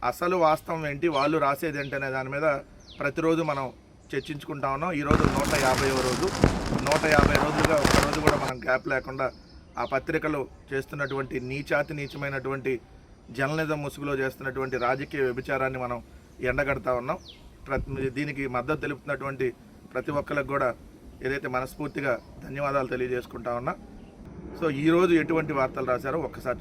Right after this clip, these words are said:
చూద్దాం. నాలుగోసారి ముఖ్యమంత్రి. ఇప్పుడు కుప్పం దగ్గరికి వెళ్ళి జగన్మోహన్ రెడ్డి గారు తీసుకొచ్చినటువంటి ఆ కుప్పం బ్రాంచ్ కెనాల్కి సంబంధించినటువంటి నీటిని ఈ సంవత్సరం ఆయన వదిలి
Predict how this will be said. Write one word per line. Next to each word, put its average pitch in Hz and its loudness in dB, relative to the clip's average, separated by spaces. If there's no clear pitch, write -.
చూద్దాం. 101 -10
నాలుగోసారి 139 0
ముఖ్యమంత్రి. 127 -6
ఇప్పుడు 151 2
కుప్పం 175 0
దగ్గరికి 151 2
వెళ్ళి 143 -2
జగన్మోహన్ 170 2
రెడ్డి 151 -2
గారు 151 2
తీసుకొచ్చినటువంటి 139 -4
ఆ 117 -4
కుప్పం 156 -4
బ్రాంచ్ 127 -2
కెనాల్కి 135 -4
సంబంధించినటువంటి 120 -6
నీటిని 127 -8
ఈ 151 0
సంవత్సరం 160 0
ఆయన 139 0
వదిలి 135 0